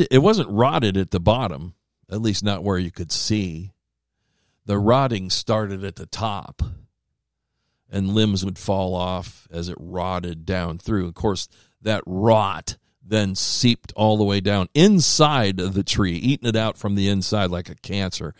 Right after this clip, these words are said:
down into the roots. We had a windstorm one day, blew the thing over. But, you know, this guy said, you know, "Look at, you know, a tree. You know, when you look at a tree like that, it's rotting from the top down."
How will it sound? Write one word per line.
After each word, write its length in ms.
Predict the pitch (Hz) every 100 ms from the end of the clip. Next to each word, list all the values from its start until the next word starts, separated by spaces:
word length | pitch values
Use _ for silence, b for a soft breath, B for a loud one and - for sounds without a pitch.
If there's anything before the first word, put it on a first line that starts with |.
| b b _
down 280 | 104 120 143
into 180 | 127
the 120 | 101 101
roots. 300 | 117 104 101
We 100 | 113
had 80 |
a 60 | 95
windstorm 640 | 95 107 95 - 95 90
one 140 | 90 90
day, 120 | 90
blew 300 | 80 92 87
the 80 | 82
thing 260 | 90 82
over. 320 | 71 67 - _ _ _ _ _ _ _ _ _ _ _ _ _ _ _ _ _ _ _
But, 120 | 104
you 100 | 110
know, 80 | 101
this 160 | 104 -
guy 220 | 104 101
said, 300 | - 113 101
you 100 | 98
know, 40 |
"Look 220 | 104 110
at, 120 | 85 82
you 100 | 90
know, 140 | 82 -
a 80 | -
tree. 380 | - 117 101
You 200 | 80 82
know, 80 | 92
when 100 | 92
you 80 | 101
look 120 | 131
at 60 | 101
a 60 |
tree 240 | 82 127 135
like 220 | 90 82
that, 200 | 90 92
it's 240 | 120 -
rotting 500 | 85 95 120 92 65
from 180 | 80 82
the 100 | 73
top 420 | - - 117 -
down." 480 | 95 87 80 50 -